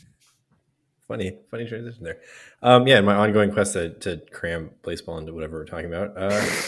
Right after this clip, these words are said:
<laughs> recommended Blazeball merch. <laughs> Shocker. Um, there's, like, it's, it, it sounds silly, but there's actually some really cool stuff here. Um, even if you're not familiar with Blazeball, I think it's, it's a lot of artwork driven by fans of the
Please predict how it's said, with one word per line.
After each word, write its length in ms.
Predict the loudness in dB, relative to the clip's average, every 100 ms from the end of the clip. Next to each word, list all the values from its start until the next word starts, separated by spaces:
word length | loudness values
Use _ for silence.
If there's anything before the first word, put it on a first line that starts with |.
| -10
<laughs> 320 | -14 -16 -4
recommended 460 | 0 2 2 0 2
Blazeball 320 | 2 2 -2
merch. 440 | -2 -6 -8 -10 -14 -20
<laughs> 160 | -20
Shocker. 540 | -6 -4 0 0 -2 -8 -20 _ _ _ _ 2
Um, 300 | 4 4 4
there's, 240 | 4 4 4
like, 180 | 0 -2
it's, 400 | -6 -6 -12 -10
it, 240 | -4 -4 -6
it 180 | -12 -10
sounds 280 | -6 -6 -4
silly, 120 | -4
but 120 | 0
there's 120 | 4 6
actually 240 | 4 4
some 120 | 0
really 160 | 2 2
cool 160 | 2 -2
stuff 240 | -2 -2
here. 340 | -2 -4 -6 -10
Um, 360 | -10 -8 -10 -16 _
even 180 | -4 -2
if 80 | 0
you're 80 | -2
not 340 | -2 -6 -8
familiar 380 | -12 -6 -4 -4
with 220 | -6 0
Blazeball, 400 | 2 2 2 2
I 60 | 0
think 160 | -4 -6
it's, 220 | -6 -14 _ _ _ _
it's 140 | -8
a 40 | 0
lot 180 | 4 4
of 80 |
artwork 540 | 2 -2 -2 0 -2 0
driven 320 | -2 0 -2
by 220 | -2 -4
fans 420 | -6 -8 -6 -6
of 200 | -6 -8
the 580 | -8 -10 -10 -12 -14 -18